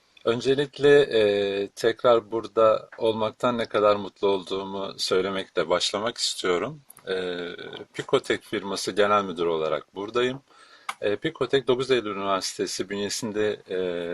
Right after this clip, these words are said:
ki Depar Teknoparkı'nda, e, hizmet veren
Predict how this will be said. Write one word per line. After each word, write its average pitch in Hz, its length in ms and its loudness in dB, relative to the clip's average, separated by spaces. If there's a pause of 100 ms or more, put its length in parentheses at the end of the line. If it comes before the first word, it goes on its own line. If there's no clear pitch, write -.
(480)
ki 117 300 -4
Depar 107 300 4
Teknoparkı'nda, 92 1400 -4
e, 98 200 -10
hizmet 104 420 -8
veren 101 320 2